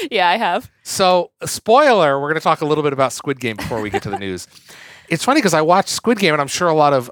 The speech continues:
Speaker 2: uh, gaming folks did, you know, people that are, that watch this show or listen to the podcast. And I was like, "Okay, it, it's Battle Royale, right?"
Speaker 1: I know.
Speaker 2: <laughs>
Speaker 1: Yeah.
Speaker 2: As gamers, we've been used to this forever.
Speaker 1: Yeah.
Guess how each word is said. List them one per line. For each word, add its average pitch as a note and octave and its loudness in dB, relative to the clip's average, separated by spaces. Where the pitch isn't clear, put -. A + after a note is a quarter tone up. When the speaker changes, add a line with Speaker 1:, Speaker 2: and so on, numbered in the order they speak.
Speaker 2:
uh, A#2 2
gaming C#3+ -2
folks A2 -4
did, F#2 2
you G#2+ -6
know, F#2+ -4
people G2+ -6
that F#2 -2
are, F#2 -4
that G2+ 0
watch F#2 0
this F2+ -8
show E3 0
or G#2+ -2
listen A2+ 0
to F#2+ -6
the A2 -2
podcast. A2 -2
And C3 -4
I - 0
was C#3 -2
like, C3+ 0
"Okay, C#3+ -2
it, C3+ -8
it's G#2 -18
Battle C3+ 0
Royale, C#3+ 0
right?" A#3 0
Speaker 1:
I - 4
know. D#3 -4
Speaker 2:
<laughs> - -12
Speaker 1:
Yeah. - -4
Speaker 2:
As F#3 -4
gamers, G3 0
we've F3+ -4
been F3+ -2
used F3+ -10
to F#3 -2
this E3+ -2
forever. D#3 -2
Speaker 1:
Yeah. D3+ -6